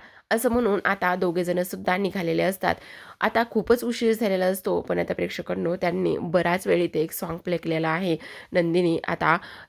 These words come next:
तिच्या गाडीवर जाऊन बसते, त्याचबरोबर हेल्मेट घालते आणि हेल्मेट घातल्यानंतर आता खरं तर जीवाला बसायचं असतं आणि जीवाला खूप जास्त थकवा आवा-,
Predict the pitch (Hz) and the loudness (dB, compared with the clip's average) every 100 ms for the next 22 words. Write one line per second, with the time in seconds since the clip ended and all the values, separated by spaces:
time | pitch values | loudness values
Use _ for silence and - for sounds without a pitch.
0 | - 208 180 170 - 185 175 170 175 170 | -6 -2 0 0 0 2 2 2 2 2
1 | 165 160 160 160 156 - - 190 190 185 | 0 -2 0 -2 -2 -4 0 0 2 0
2 | 185 175 196 202 180 175 208 214 170 175 | 4 2 2 0 2 2 2 2 0 2
3 | 165 156 - - - 190 226 185 170 180 | 0 0 -8 -10 -2 0 2 2 2 2
4 | 208 190 175 170 170 190 175 170 170 170 | 2 0 2 2 2 2 0 0 -2 0
5 | 165 170 - - - 196 185 185 156 180 | 0 0 -8 -20 -2 0 2 -2 0 2
6 | 175 185 185 180 175 175 - 170 160 - | 4 2 2 -2 -2 -4 2 2 2 -6
7 | - - 185 170 185 190 175 175 - 190 | -12 -2 0 2 2 0 2 0 0 6
8 | 190 202 214 190 185 - 185 165 - 190 | 8 8 6 2 0 0 2 4 2 -2
9 | - 185 175 165 - - - 175 | -4 -8 -2 0 0 -2 0 2